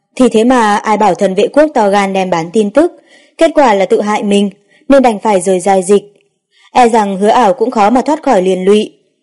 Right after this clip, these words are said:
trừ phi Đỗ Đức Minh bảo vệ. Sau đó thì chủ đề câu chuyện của họ chuyển sang nói về các minh tinh. Hứa Ảo mở to mắt,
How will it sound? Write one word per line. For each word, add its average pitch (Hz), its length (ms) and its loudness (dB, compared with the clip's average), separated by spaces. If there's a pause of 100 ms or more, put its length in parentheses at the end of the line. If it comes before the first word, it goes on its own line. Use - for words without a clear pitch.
(220)
trừ 208 140 2
phi 202 240 0
Đỗ 190 140 0
Đức 285 160 2
Minh 214 180 0
bảo 190 200 0
vệ. 196 260 0 (680)
Sau 269 160 2
đó 220 260 0
thì 262 200 -2
chủ 220 120 -2
đề 190 140 0
câu 196 180 -2
chuyện 196 240 -2
của 190 80 -4
họ 190 220 -2
chuyển 190 200 -6
sang 196 240 -4
nói 180 240 0
về 262 160 2
các 269 220 -2
minh 254 200 2
tinh. 254 240 2 (640)
Hứa 247 80 6
Ảo 233 220 0
mở 190 260 -2
to 185 160 0
mắt, 226 240 -2